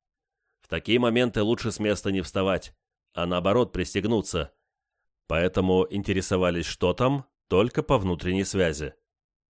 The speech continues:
Оказывается, мы догнали два шушпанцера самодельных, и один выдал по нам очередь из мелкой плазмы. Да если бы у нас не было плазмомета, пират бы перепилил со временем бот своей пуколкой.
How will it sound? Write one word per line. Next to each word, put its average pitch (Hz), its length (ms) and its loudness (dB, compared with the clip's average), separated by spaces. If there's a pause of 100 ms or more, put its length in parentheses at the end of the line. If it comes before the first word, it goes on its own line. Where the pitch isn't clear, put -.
(300)
Оказывается, 113 720 2
мы 110 120 4
догнали 104 460 2
два 95 240 2
шушпанцера 95 840 -2
самодельных, 82 760 -4 (360)
и 85 100 -2
один 98 320 2
выдал 123 280 2
по 107 140 2
нам 110 280 0
очередь 85 540 -2
из 92 160 -6
мелкой 92 360 -2
плазмы. 80 520 -2 (720)
Да 78 140 -6
если 120 300 0
бы 113 100 2
у 117 80 6
нас 117 240 2
не 117 100 2
было 110 200 2
плазмомета, 104 840 2 (460)
пират 98 380 0
бы 110 180 2
перепилил 107 640 0
со 87 200 -2
временем 87 580 -2
бот 107 460 -2
своей 98 380 0
пуколкой. 80 720 -4